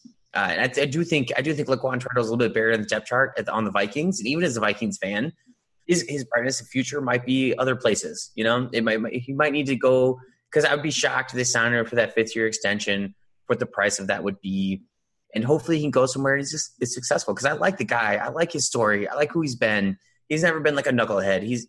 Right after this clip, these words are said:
at, at least what you, what you've heard, you know, and he's always been this, the, uh, a hard worker, and so hopefully, hopefully he has a brightness, uh, you know, a,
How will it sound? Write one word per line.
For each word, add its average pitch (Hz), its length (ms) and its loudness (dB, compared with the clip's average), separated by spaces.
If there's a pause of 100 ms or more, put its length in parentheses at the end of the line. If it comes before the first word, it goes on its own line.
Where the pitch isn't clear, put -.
at, 117 160 0
at 117 120 -2
least 131 260 -2
what 123 160 -2
you, 120 300 0
what 117 100 -2
you've 104 240 -4
heard, 107 380 2 (560)
you - 120 -2
know, 110 140 6
and 113 80 4
he's 131 160 0
always 135 260 2
been 123 220 4
this, 113 200 -2
the, 107 280 -4 (100)
uh, 104 200 0 (120)
a - 60 0
hard 117 320 0
worker, 107 600 2
and 98 120 -2
so 117 140 2
hopefully, 160 340 2
hopefully 127 220 0
he 104 40 4
has 98 100 0
a 98 40 -10
brightness, 101 460 -2 (100)
uh, 98 60 2
you 95 140 2
know, 95 200 0
a, 107 60 -2